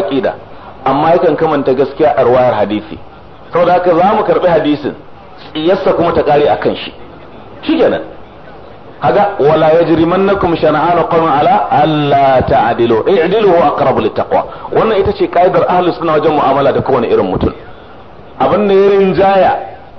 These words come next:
na tsiyarsa da sharrinsa da ma-, gwargwadon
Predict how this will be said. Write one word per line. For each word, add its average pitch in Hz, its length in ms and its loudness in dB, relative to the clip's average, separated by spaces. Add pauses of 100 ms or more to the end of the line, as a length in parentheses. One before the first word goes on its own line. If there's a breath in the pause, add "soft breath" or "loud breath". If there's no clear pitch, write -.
na 180 100 0
tsiyarsa 165 680 -2
da 131 100 -2
sharrinsa 175 540 -2
da 131 120 0
ma-, 160 180 0
gwargwadon 190 920 0